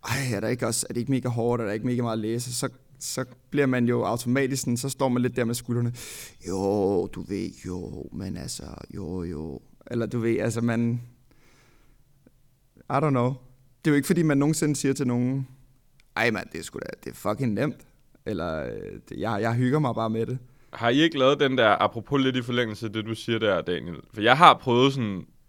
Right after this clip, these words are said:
Speaker 2: det kommer så også bare til at lyde som verdens værste fest, når folk kommer op. "Ej, hvordan er det så rigtigt at læse jura?" Det er ikke sådan, alle, øh, arrangementer er, men lad os nu bare sige, at det er sket.
Speaker 1: <laughs>
Speaker 2: Så har jeg da også taget mig selv i, i stedet for at være sådan, "Åh, jamen, det er egentlig fint nok"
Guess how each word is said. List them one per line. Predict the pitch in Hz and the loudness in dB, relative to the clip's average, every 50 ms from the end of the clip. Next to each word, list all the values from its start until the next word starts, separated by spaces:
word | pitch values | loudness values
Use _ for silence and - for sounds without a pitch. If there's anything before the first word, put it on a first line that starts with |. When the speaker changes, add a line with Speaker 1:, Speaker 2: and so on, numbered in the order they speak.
| - _ - - - | -20 _ -20 -14 -12
Speaker 2:
det | 104 | -10
kommer | - 113 104 98 90 | -6 -6 -6 -6 -2
så | 95 101 | 0 0
også | 101 95 | 0 2
bare | - 104 98 | 2 0 0
til | 90 - 107 | 0 -2 -4
at | 101 | -2
lyde | 104 104 95 | -2 -4 -4
som | 113 101 80 | -6 -6 -2
verdens | 80 87 95 101 101 - - | 0 0 0 0 -2 -2 -2
værste | 101 90 95 - - 113 | 0 0 0 -2 -6 -10
fest, | - - 107 107 - - - - - | -4 -2 -2 -2 -2 -6 -12 -14 -10
når | - 95 | -8 -8
folk | 92 - 101 95 - | -2 -2 -2 -2 -2
kommer | - - 107 95 - | -4 -8 -8 -6 -4
op. | - 90 92 - _ | -4 -4 -4 6 _
"Ej, | 165 175 190 180 | 8 10 10 8
hvordan | 151 165 - - 165 165 | 6 4 2 2 -2 0
er | - 160 | 0 0
det | 170 180 175 | 0 0 -2
så | - 180 - - - | -2 -6 -6 -2 0
rigtigt | 135 175 170 - 185 175 156 | 0 0 0 -2 -2 0 0
at | 147 | 0
læse | 131 123 120 110 - - | 0 0 -2 -2 -2 -2
jura?" | 123 117 117 - 135 127 120 - | -2 -2 2 2 0 0 0 -2
Det | - 90 | -2 -2
er | |
ikke | 101 104 - | -2 -2 -2
sådan, | - 113 104 98 95 92 - - - - - - - - _ _ | -6 -6 -6 -6 -8 -10 -14 -18 -20 -20 -20 -20 -20 -20 _ _
alle, | - 104 113 117 127 123 117 - - - - | -2 2 4 4 4 4 2 -4 -14 -14 -10
øh, | 101 101 98 101 - | -6 -6 -4 -4 -2
arrangementer | 87 95 98 98 - 113 98 95 101 95 | -2 -4 -4 -6 -6 -4 -4 -4 -2 -2
er, | 71 82 101 | -2 -2 -2
men | 104 110 | -2 0
lad | 107 110 | 0 0
os | 104 - | 0 0
nu | 147 127 | -6 -2
bare | - 127 131 139 | 2 2 2 2
sige, | - - 160 160 180 175 | 2 -2 -2 0 0 0
at | 165 - | 0 -2
det | - | -6
er | 87 - - | -8 -6 -4
sket. | 98 95 - - 131 120 | -6 -6 -6 -8 -10 -10
Speaker 1:
<laughs> | - - - - - - - - - - - - - _ - - - _ - _ _ _ _ _ - - | -12 -18 -20 -20 -20 -20 -20 -20 -20 -20 -20 -20 -20 _ -20 -20 -20 _ -20 _ _ _ _ _ -14 -4
Speaker 2:
Så | - 190 185 | 4 4 6
har | 180 185 | 8 8
jeg | 160 135 139 | 8 10 8
da | 160 160 | 8 8
også | 156 151 - | 6 4 2
taget | - 160 151 | 2 2 2
mig | 160 165 | 2 2
selv | 160 - 196 190 180 160 | 0 0 0 0 2 0
i, | 156 160 156 - | -2 -4 -4 -6
i | 147 | -8
stedet | 131 - 190 185 175 170 | -4 2 2 2 2 2
for | - 160 | 0 2
at | 135 | 4
være | 117 107 101 | 4 2 2
sådan, | - - 113 98 92 - - | 0 -4 -8 -8 -8 -10 -8
"Åh, | - 90 107 | -6 -4 -4
jamen, | 101 90 - | -4 -6 -6
det | 90 | -8
er | 104 | -8
egentlig | 110 85 - - | -8 -10 -14 -16
fint | - 113 123 120 101 | -14 -14 -14 -12 -12
nok" | 92 87 92 | -14 -14 -14